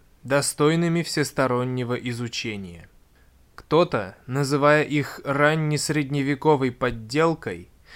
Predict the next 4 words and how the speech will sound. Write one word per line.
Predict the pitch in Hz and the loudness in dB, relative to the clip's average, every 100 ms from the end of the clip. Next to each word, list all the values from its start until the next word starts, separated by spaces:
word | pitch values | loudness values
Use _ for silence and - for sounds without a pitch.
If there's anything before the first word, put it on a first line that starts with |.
| - - | -10 -2
пытается | 139 175 185 180 - 175 | 2 6 6 4 -2 -2
заявить | 147 160 156 139 170 156 - | 0 2 2 0 -2 -4 -8
о | 139 | -6
себе | - 127 110 101 92 | -4 -6 -4 -6 -8